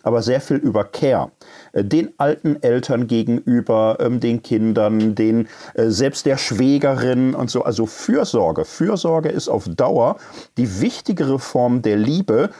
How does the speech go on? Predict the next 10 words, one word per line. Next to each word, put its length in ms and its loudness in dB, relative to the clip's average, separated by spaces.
Romantische 640 0
Liebe 320 2
ist 260 -2
der 100 2
Schmetterling, 640 0
der 120 2
den 180 0
Alltag 400 -2
verzaubern 680 0
kann, 280 0